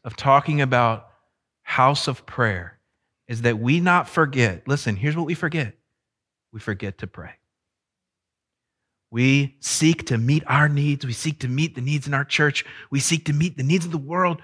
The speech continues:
We forget to pray. And so, so this morning, we're continuing looking at that. The harvest is plentiful, but there's a need. What is it? The laborers are few.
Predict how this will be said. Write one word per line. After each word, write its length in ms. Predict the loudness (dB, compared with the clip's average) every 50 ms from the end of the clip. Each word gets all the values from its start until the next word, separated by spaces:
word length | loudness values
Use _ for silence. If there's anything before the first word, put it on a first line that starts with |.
| -14 _ _ _ _ _
We 140 | -16 -14 -8
forget 320 | -6 -4 -4 -4 -4 -8
to 80 | -10 -12
pray. 320 | -16 -16 -18 -18 -18 -20 _ _ _ _ _ _ _ _ _ _ _ _ _ _ _ _ _ _ _ _ _ _ _ _ _ _ _ _ _ _ -8
And 100 | -6 0
so, 360 | 4 4 6 6 4 2 -4
so 280 | -6 0 2 4 4 4
this 300 | 4 4 2 2 4 4
morning, 480 | 6 6 6 6 6 6 4 4 2 2
we're 120 | 2 2
continuing 680 | 2 2 2 2 2 4 4 6 6 6 6 4 4 4
looking 300 | 2 2 2 2 2 2
at 80 | 2 2
that. 280 | 0 0 -2 -6 _ _ _ _ _ _ _ -20 _ _
The 100 | -4 0
harvest 580 | 2 6 6 6 8 6 6 4 2 0 -4 -10 -18 -20 -20 _ _ _ _ _
is 120 | -8 -8 -6
plentiful, 760 | 0 2 4 4 6 6 4 2 2 2 -2 -4 -4 -8 -14 _ _ _ _ _ _ _ _ _ _ _ _ _ _ _ _ _ _
but 100 | -2 2
there's 160 | 4 4 4 6
a 60 | 4
need. 260 | 6 6 6 6 6
What 140 | 4 4 4
is 120 | 4 2
it? 160 | 0 -2 0
The 100 | 2 2
laborers 880 | 4 6 6 6 6 4 4 4 4 4 4 2 0 -4 -6 -8 -8 -10 -12 _ _ _ _ _ _
are 120 | -16 -16 -16
few. 400 | -14 -12 -10 -10 -10 -10 -12